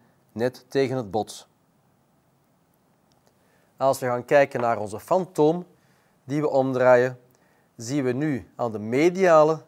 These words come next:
zijde van de elleboog eveneens hier de prominentie van de mediale epicondylus,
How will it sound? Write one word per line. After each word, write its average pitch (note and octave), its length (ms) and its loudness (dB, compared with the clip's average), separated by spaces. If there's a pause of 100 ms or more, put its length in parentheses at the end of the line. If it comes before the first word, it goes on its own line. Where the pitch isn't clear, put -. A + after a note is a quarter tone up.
(540)
zijde B2 420 2
van C3+ 180 -2
de C#3 60 -2
elleboog A#2+ 640 -2 (1900)
eveneens C3+ 800 -2
hier B2 360 -8 (280)
de A#2+ 140 -6
prominentie C#3+ 640 0
van B2 180 0
de G#2 200 -6 (200)
mediale B2+ 640 4
epicondylus, A2 840 -6